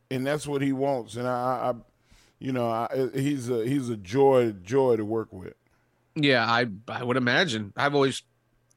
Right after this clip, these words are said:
Speaker 2: you know, the interactions I've had with him, just very sp-, sm-, soft-spoken, very polite, very genuine. You just get the feeling that he's just, you know, he could be your best friend from high school that just, you know, took an odd career path, and that's just where he's at. And,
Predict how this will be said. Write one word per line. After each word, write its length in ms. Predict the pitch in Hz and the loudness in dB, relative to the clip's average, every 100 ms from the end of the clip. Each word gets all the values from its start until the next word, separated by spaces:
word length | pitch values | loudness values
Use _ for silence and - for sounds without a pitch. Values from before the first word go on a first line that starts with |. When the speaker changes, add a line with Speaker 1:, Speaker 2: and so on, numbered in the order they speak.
| _ _ - 139 | _ _ -6 0
Speaker 2:
you 60 | |
know, 60 | 127 | 2
the 40 | 120 | 2
interactions 460 | 120 120 117 107 | 2 2 0 0
I've 140 | 110 101 | -2 0
had 200 | 113 104 | -2 -4
with 120 | 107 | -8
him, 80 | 104 | -8
just 140 | 107 | -2
very 200 | 117 110 - | 2 2 2
sp-, 300 | 123 113 110 | 0 0 -2
sm-, 200 | - 127 | -4 -4
soft-spoken, 640 | - 127 120 - 120 113 113 | 0 2 2 2 0 0 0
very 200 | 120 123 | 2 0
polite, 500 | - 107 120 120 110 _ - - - | -2 -2 0 0 -4 _ -20 -20 -2
very 280 | 135 147 135 | 2 2 2
genuine. 640 | 113 131 127 127 127 120 - - - | 2 2 2 0 0 -4 -10 -20 -6
You 120 | 131 143 | -2 2
just 180 | 143 | 2
get 260 | 165 143 135 | 2 2 2
the 100 | 135 | -2
feeling 320 | - 143 127 | 0 0 0
that 120 | 123 117 | -2 -2
he's 180 | 135 | -4
just, 300 | 120 123 117 | -4 -4 -2
you 80 | 139 | 0
know, 100 | 127 | 0
he 100 | 120 | 0
could 140 | 131 120 | 0 0
be 100 | 131 | 0
your 120 | 123 | 0
best 260 | 110 123 - | 0 0 0
friend 220 | 127 117 | -2 -2
from 140 | 113 | -4
high 140 | 120 117 | -4 -4
school 340 | - 107 104 | -4 -6 -4
that 140 | 104 104 | -4 -4
just, 320 | 113 107 127 | -2 -2 0
you 60 | 117 | 2
know, 140 | 113 | 2
took 260 | - 139 117 | 0 0 0
an 60 | 110 | 0
odd 240 | 117 110 | 0 -2
career 280 | - 113 110 | -2 -2 -2
path, 360 | - 104 104 | -2 -4 -4
and 100 | 101 | -8
that's 180 | 110 104 | -8 -6
just 200 | - 98 | -8 -4
where 160 | 110 104 | -2 -2
he's 240 | 110 101 | -2 0
at. 180 | 117 113 | 0 2
And, 280 | 156 175 | 4 4